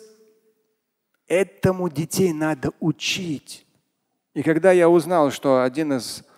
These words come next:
моих крепких ребят, сыновей, там, они обижали одного на военных сборах, ну, он говорит: «Ну он же этого заслужил, он к нам сам лез». Я говорю: «Послушай,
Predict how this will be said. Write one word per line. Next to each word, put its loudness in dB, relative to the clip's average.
моих -4
крепких -4
ребят, -2
сыновей, -4
там, -10
они -6
обижали -2
одного -4
на -6
военных -6
сборах, -8
ну, 2
он -2
говорит: 4
«Ну 2
он 4
же 2
этого 2
заслужил, -2
он -4
к -14
нам -4
сам -6
лез». -8
Я -14
говорю: -14
«Послушай, -12